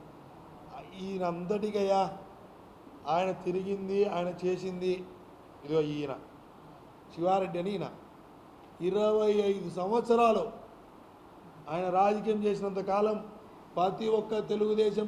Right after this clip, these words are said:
పార్టీ, జిల్లాలో ఉండే ప్రతి ఒక్క తెలుగుదేశం పార్టీ సీనియర్ లీడర్లకు, ఎమ్మెల్యేలకు, ఎంపీలకు, మినిస్టర్లకు,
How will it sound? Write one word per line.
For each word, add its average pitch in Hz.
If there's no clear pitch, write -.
పార్టీ, 208
జిల్లాలో 208
ఉండే 208
ప్రతి 202
ఒక్క 196
తెలుగుదేశం 208
పార్టీ 208
సీనియర్ 208
లీడర్లకు, 202
ఎమ్మెల్యేలకు, 214
ఎంపీలకు, 208
మినిస్టర్లకు, 208